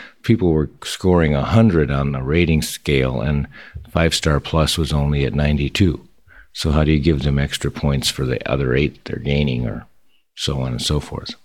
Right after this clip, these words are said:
So yeah, almost every builder in Alaska is bought on.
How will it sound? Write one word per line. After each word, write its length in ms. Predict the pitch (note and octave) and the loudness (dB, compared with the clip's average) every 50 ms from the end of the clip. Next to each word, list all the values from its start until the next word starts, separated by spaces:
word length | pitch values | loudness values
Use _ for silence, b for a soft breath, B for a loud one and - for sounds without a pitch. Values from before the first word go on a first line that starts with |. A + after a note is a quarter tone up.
| B B B B B B B B | B B B B B B B B
So 280 | - A2+ G#2 G2+ G2 | 0 2 4 4 4
yeah, 180 | G#2 G2+ A2 - - | 4 4 2 2 2
almost 360 | - G2 A2 A#2 A2 G2+ - | 2 4 4 4 4 4 4
every 220 | A2 G#2 G2 G2 E2+ | 2 4 4 4 4
builder 320 | F#2+ F#2+ F#2 G2 F2+ F2 | 4 4 4 4 4 2
in 60 | E2 | 2
Alaska 600 | D#2 D#2+ F2 G2 G2 - - F2+ E2 D#2 D2+ E2 F2+ - - _ _ _ _ _ _ | 2 2 2 0 0 0 0 0 0 0 -2 -4 -8 -10 -16 _ _ _ _ _ _
is 100 | - D#2 | -8 -8
bought 280 | C#2+ - D#2 D2+ D2 D2+ | -6 -2 -2 -2 0 0
on. 380 | D#2 E2+ E2+ - - - - | -2 -4 -4 -6 -10 -14 -18